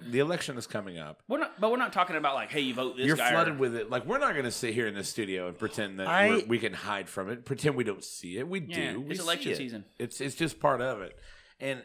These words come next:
Speaker 1: and this, this, this happens. It, it's this polarizing once every four years.
Speaker 3: I hate it.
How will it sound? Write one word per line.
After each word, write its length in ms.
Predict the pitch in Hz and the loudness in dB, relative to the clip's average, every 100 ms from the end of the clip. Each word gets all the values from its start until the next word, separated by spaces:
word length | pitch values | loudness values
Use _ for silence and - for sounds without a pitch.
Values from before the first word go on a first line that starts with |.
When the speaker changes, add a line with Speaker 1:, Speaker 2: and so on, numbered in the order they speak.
| - | -8
Speaker 1:
and 140 | 135 | -2
this, 180 | 151 151 | -2 -2
this, 280 | - 160 165 | -2 -4 -4
this 280 | 156 175 - | -6 -6 -4
happens. 540 | 107 - 104 98 - - - - - | -4 -4 -10 -12 -14 -18 -20 -20 -8
It, 200 | 160 135 | -6 -4
it's 180 | 151 160 | -4 -6
this 280 | 123 139 143 | 0 2 2
polarizing 840 | - 143 143 120 101 95 95 98 | 0 -2 -2 -2 -2 -2 -4 -8
once 300 | 95 101 107 | -6 -6 -2
every 160 | 110 101 | -2 -2
four 360 | - - 101 92 | -6 -4 -2 -2
years. 380 | 90 98 76 - | -4 -6 -4 2
Speaker 3:
I 120 | 165 | 2
hate 400 | - 143 180 214 | 2 2 4 4
it. 320 | 123 80 - | 2 -4 -12